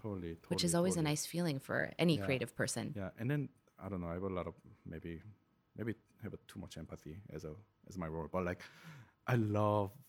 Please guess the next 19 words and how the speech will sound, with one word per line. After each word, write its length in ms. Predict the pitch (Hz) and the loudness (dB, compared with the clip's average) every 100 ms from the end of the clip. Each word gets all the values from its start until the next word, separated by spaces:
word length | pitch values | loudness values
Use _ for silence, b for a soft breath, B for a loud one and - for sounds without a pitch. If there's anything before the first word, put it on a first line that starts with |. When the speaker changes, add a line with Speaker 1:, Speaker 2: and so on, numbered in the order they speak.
| _ _ _ _ | _ _ _ _
Speaker 1:
when 220 | 101 98 | 2 4
they're 340 | 98 95 90 85 | 4 4 4 2
come 220 | - 107 | -2 -2
up 180 | 101 - | -2 -4
with 180 | 95 - | -10 -6
something 400 | - 104 120 147 | -4 -4 -2 -4
and 100 | 90 | -2
then 100 | 85 | -2
they're 160 | 85 82 | -2 -4
being 160 | 78 | -6
proud 240 | - 78 73 | -8 -8 -8
of 80 | - | -10
it. 100 | - | -4
That 240 | 107 117 120 | 0 0 0
moment 340 | 98 90 80 | 0 2 -2
is, 120 | 73 | -4
like, 160 | 67 69 - _ - | -8 -10 -14 _ -8
I 80 | |
d-, 60 | 92 | -8